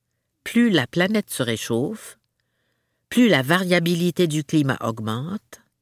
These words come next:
et cela se traduit par de plus fréquents épisodes de sécheresse ou d'inondation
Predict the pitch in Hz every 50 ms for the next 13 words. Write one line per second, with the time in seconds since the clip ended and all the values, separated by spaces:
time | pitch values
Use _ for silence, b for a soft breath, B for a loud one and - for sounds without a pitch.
0 | _ _ _ _ _ _ _ _ _ _ _ _ - 160 - - 190 180 165 151
1 | 151 - - 147 131 - - - 156 156 139 120 113 117 127 147 165 _ 147 123
2 | - 123 120 120 - - - 165 151 - - - - 156 143 - 175 170 151 135
3 | 135 127 _ - 127 117 - 123 127 135 135 123 107 98 - 78 71 - - -
4 | 127 123 - - - 143 151 180 196 - - - - 127 123 131 131 123 120 113
5 | 104 98 98 101 - - - - 123 131 151 196 226